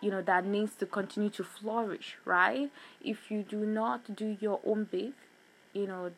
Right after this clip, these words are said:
there is no how that thing is gonna, um, um, keep growing. So in our relationship with God and also with people,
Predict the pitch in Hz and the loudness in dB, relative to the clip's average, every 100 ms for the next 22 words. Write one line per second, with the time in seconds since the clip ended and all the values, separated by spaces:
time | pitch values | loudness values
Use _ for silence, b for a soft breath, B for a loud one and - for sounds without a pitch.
0 | - - 175 175 175 208 - 185 202 202 | -16 -20 -16 -14 -16 -20 -10 2 4 4
1 | 208 220 226 - 226 208 202 185 202 - | 0 -2 -2 0 -2 -2 -4 0 0 0
2 | 202 190 190 - 185 180 - 185 180 175 | -8 -8 -10 -10 -10 -12 -8 -6 -6 -10
3 | 170 B B B - 185 170 170 170 - | -14 B B B -10 -10 -10 -12 -16 -20
4 | - - 180 165 - - - - 226 - | -20 -16 -14 -14 -16 -20 -20 -8 -6 -6
5 | - - - - - - 180 208 208 214 | -16 -16 -20 -20 -20 -12 -4 2 4 4
6 | 196 - - B B - 240 220 - 214 | 2 -4 -8 B B -4 2 2 2 0
7 | 208 - 233 262 285 262 214 208 226 214 | 2 0 0 2 2 2 0 -2 -2 -4
8 | - 214 202 180 175 175 190 233 208 202 | -4 -4 -4 -4 -2 -2 -2 -4 -4 -2
9 | 196 196 - 208 202 202 - 208 - 262 | -4 -6 -2 -2 -2 -4 -8 -8 -4 -4